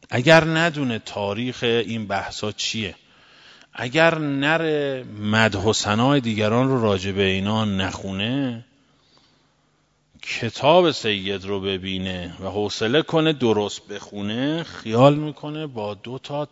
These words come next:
طفل سه طرفه. یعنی باورش نمیشه که این دو نفر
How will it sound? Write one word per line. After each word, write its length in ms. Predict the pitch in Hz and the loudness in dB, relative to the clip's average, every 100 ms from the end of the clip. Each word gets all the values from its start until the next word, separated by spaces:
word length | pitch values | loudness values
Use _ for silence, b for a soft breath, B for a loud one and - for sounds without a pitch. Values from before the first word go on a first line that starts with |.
| - | -14
طفل 480 | - 131 139 104 | -2 0 0 -8
سه 220 | 87 - - | -10 -12 -16
طرفه. 560 | - 82 - - - _ _ _ _ _ _ _ _ _ b b b b b b b b b b b _ _ | -14 -12 -12 -14 -20 _ _ _ _ _ _ _ _ _ b b b b b b b b b b b _ _
یعنی 580 | 98 104 107 113 139 127 101 | -4 -2 0 -2 -4 -6 0
باورش 880 | 117 120 127 127 165 175 165 - | 6 8 8 10 8 8 6 4
نمیشه 500 | 185 208 170 107 110 | 0 2 2 2 0
که 280 | 98 107 95 - | -2 0 -2 -2
این 280 | 104 101 | -2 0
دو 200 | 92 101 | 0 0
نفر 760 | 98 98 90 - 120 143 156 | 0 0 -2 -2 0 -2 -2